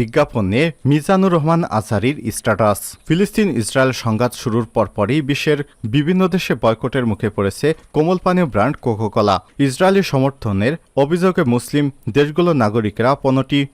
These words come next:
বর্জনের ডাক দেয়। এর প্রভাবে বাংলাদেশেও লক্ষণীয় যে কোকাকোলার যে কোনো পণ্য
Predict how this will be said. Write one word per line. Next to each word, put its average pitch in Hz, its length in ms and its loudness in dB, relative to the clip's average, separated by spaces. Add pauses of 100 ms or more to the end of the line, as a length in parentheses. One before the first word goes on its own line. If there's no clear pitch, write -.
(100)
বর্জনের 131 540 0
ডাক 95 200 0
দেয়। 107 240 2
এর 113 160 -2
প্রভাবে 104 420 -2 (380)
বাংলাদেশেও 165 600 0 (260)
লক্ষণীয় 143 500 0 (100)
যে 127 80 4 (280)
কোকাকোলার 185 560 2 (340)
যে 160 120 4
কোনো 180 240 0 (100)
পণ্য 104 200 0